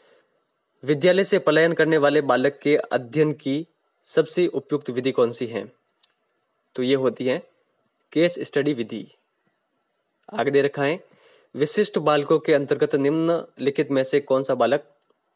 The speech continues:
आता है? पिछड़ा बालक, मंदबुद्धि बालक, प्रतिभाशाली बालक या फिर सभी?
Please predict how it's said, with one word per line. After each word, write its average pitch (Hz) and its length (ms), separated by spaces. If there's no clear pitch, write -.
आता 127 240
है? 110 180
पिछड़ा 147 280
बालक, 143 340
मंदबुद्धि 143 400
बालक, 139 360
प्रतिभाशाली 143 460
बालक 127 300
या 123 60
फिर 127 140
सभी? 110 320